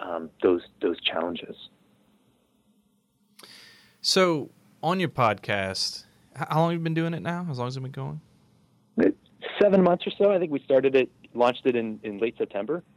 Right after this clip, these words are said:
Speaker 2: Okay, awesome. So that's, that's a good stretch of time. How have you seen it impact, um,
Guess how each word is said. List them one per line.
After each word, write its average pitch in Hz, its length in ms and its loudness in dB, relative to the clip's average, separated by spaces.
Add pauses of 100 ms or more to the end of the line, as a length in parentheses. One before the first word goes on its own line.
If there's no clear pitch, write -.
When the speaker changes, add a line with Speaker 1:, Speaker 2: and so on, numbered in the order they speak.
(500)
Speaker 2:
Okay, 120 160 0
awesome. 101 380 -2
So 110 100 -4
that's, 110 140 -4
that's - 320 -8
a 113 40 -4
good 110 320 -4
stretch - 320 -6
of - 100 -16
time. 98 520 -6
How 165 200 2
have 240 120 -2
you 208 80 -2
seen 131 280 -2
it 113 120 -4
impact, 107 640 -6 (240)
um, 95 440 -6